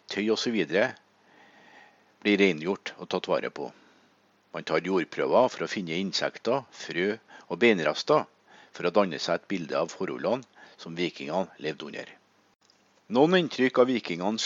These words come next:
liv finner man på veggtepper vevd i vikingtida. Et av disse veggteppene ble funnet i grava til Osebergskipet.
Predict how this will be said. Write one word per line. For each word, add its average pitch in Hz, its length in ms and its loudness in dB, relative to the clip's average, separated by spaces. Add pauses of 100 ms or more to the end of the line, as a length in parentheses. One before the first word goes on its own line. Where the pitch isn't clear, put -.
liv 120 240 0 (480)
finner 82 300 -6
man 92 100 -4
på - 140 -6
veggtepper 95 720 0
vevd 73 260 0
i 80 80 -12
vikingtida. 69 540 -10 (2250)
Et - 100 6
av 170 140 10
disse 127 240 8
veggteppene 110 500 2
ble 113 220 0
funnet 92 260 -2
i 95 80 -2
grava 85 320 4 (320)
til 104 160 -10
Osebergskipet. 73 720 -6